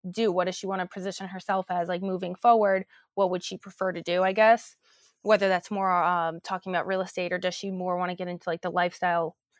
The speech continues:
topics and things like that on T V? Um,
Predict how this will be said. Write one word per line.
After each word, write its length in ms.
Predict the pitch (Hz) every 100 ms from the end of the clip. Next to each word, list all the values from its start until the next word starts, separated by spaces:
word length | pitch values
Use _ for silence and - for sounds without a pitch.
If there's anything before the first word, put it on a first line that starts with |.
| _ _
topics 400 | 180 170 180 -
and 140 | 185
things 180 | 180 175
like 160 | 170 170
that 180 | 175 160
on 140 | 170
T 160 | - 160
V? 220 | 127 - _ - - _ _ _
Um, 640 | 208 202 190 175 170 226